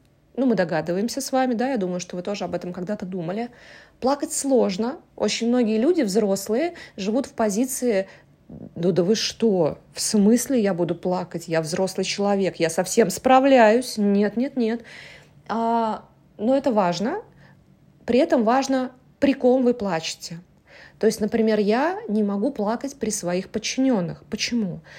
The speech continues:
Потому что моя команда, она на меня опирается, она на меня смотрит, я даю им силу, я даю им уверенность.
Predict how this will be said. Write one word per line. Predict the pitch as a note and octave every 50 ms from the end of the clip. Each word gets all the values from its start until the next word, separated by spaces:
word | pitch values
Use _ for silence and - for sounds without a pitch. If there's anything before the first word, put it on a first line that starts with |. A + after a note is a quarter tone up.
| - - - -
Потому | G3 F#3+ G#3 G#3 G#3 F#3+ F#3
что | F3+ - - B3+ C#4 D#4+ F#4+ - - - _ _ _ _ _ _ -
моя | G3+ G3+ G3 G3 G3
команда, | G3 C4 C#4 C#4 A#3+ G3 F3+ F3+ D#3 F#3+ A3 -
она | - F#3+ F3 E3 F#3 G3+
на | G#3
меня | G#3+ G#3+ G3+ G3 G3 G3+ - -
опирается, | G3+ - - F#3+ F#3+ F#3+ G3 G3 F#3 F3+ - - - - D3+ D#3 - _ -
она | - E3+ F3+
на | F#3+
меня | F#3+ F#3+ F#3+ F#3+
смотрит, | F#3 F#3 - - G3+ G3+ G#3 G#3+ A3+ A3 A3 F3 C#3+ - - -
я | - F3+ F#3+ F#3
даю | G3 G3+ G3 G#3 A3 A#3+
им | A#3+ A3 G#3+ - - _
силу, | - - - - - - A3+ A3+ A#3 A#3+ G#3+ F#3+ D#3 C#3 C#3 - - - - _ -
я | G3 G3
даю | D#3+ G3 G#3 A#3 B3+ C4
им | A3 - -
уверенность. | G#3 A3+ F#3 G3+ G#3+ A#3+ C#4 C#4+ C4 G#3 D#3+ C#3+ - -